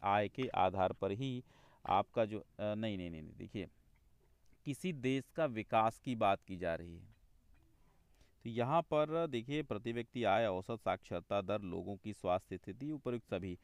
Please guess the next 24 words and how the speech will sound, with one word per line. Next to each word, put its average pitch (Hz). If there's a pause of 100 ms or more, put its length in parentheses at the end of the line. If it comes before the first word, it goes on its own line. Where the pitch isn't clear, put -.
(340)
तो 143
उपर्युक्त 156
सभी 127
जो 123
है 117
वो 120
सही 104
हो 92
जाएगा। 73 (1200)
प्रश्न 139
संख्या 147
बीस 104
है, 90
निम्नलिखित 123
में 147
से 151
किस 147
आधार 107
पर 123
सार्वजनिक 104
और 113
निजी 104
क्षेत्रक 104
विभाजित 95